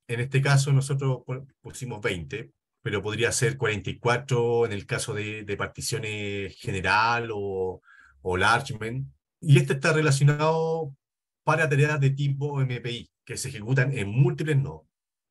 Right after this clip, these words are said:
¿ya? Y acá cambia un poquito la cosa, porque el N, dijimos que en Open M P siempre va a ser uno,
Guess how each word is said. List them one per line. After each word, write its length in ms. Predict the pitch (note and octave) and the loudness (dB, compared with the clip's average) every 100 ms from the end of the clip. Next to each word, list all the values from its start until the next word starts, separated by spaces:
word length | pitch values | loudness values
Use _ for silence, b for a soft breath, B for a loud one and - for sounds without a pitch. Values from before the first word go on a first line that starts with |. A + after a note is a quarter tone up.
| - | -14
¿ya? 240 | A2+ C3 | -12 -10
Y 100 | C#3 | -6
acá 200 | A#2 C3+ | -4 -2
cambia 260 | C#3 D#3 D#3+ | 0 -2 -4
un 60 | C#3 | -6
poquito 300 | D#3 D3+ E3 | -6 -4 -4
la 80 | |
cosa, 220 | F3+ C#3 C3+ | -4 -4 -4
porque 280 | - A2+ | -4 -8
el 140 | G#2+ B2+ | -6 0
N, 360 | D3 D3+ F3 C#3+ | 0 0 -4 -12
dijimos 360 | A2 - C#3 | -10 0 2
que 80 | C3+ | 2
en 80 | A#2+ | -2
Open 200 | C3+ C3 | -2 2
M 160 | C#3 | 2
P 300 | C#3 D3 D#3+ - | 2 -2 -8 -12
siempre 340 | - C3+ C#3 | -4 -4 -2
va 80 | C3+ | -2
a 40 | |
ser 140 | C3+ D3+ | -2 -6
uno, 300 | A#2 C3+ | -6 -8